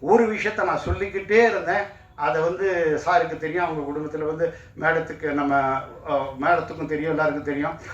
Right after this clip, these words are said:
இது வந்து ஒரு கதையே கிடையாது. இது வந்து விவரமும் தெரிந்த ஒரு ஆண், பெண், அந்த வயதிலிருந்து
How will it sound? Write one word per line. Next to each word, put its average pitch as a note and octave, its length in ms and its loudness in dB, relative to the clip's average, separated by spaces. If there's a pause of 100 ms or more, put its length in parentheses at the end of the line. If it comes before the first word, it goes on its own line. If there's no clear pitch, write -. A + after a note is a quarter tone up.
(160)
இது F3 240 -2
வந்து G3+ 300 2
ஒரு G3 180 -2
கதையே A3 500 4
கிடையாது. F3 400 2 (800)
இது D#3+ 240 -4
வந்து F3 420 2 (280)
விவரமும் A3 580 4
தெரிந்த G3 680 0
ஒரு E3 200 2
ஆண், E3 580 2
பெண், - 320 0 (140)
அந்த D#3 220 -2
வயதிலிருந்து D#3+ 800 0